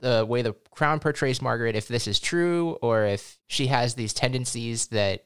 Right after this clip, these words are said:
you know, would kind of lead her to be unhappy just in general. But I kind of lean more on the side of, like,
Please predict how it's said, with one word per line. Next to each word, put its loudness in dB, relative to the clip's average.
you -6
know, -2
would -2
kind 0
of -4
lead 0
her 0
to -2
be -4
unhappy 0
just -2
in -2
general. 2
But 4
I 6
kind -2
of -4
lean 0
more 4
on 2
the 2
side 2
of, -2
like, 2